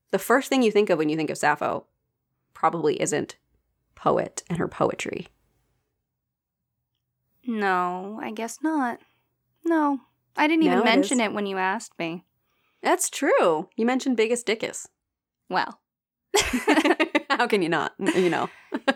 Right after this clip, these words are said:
Speaker 2: You did such a fantastic job. I know that you have wanted to cover Sappho for an incredibly long time, and you writing that, that poem at the end just, mm.
Speaker 1: That was my favorite part by far.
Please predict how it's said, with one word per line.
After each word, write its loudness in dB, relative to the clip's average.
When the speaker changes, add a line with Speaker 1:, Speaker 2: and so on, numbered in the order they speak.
Speaker 2:
You 2
did 0
such -2
a 2
fantastic 0
job. -2
I -2
know 0
that -2
you -4
have -2
wanted -6
to -6
cover -4
Sappho 0
for -4
an -2
incredibly -4
long -2
time, 0
and -4
you 0
writing 2
that, 0
that 0
poem 0
at -8
the -2
end 0
just, -2
mm. 2
Speaker 1:
That 2
was 2
my 4
favorite -2
part -2
by 0
far. 0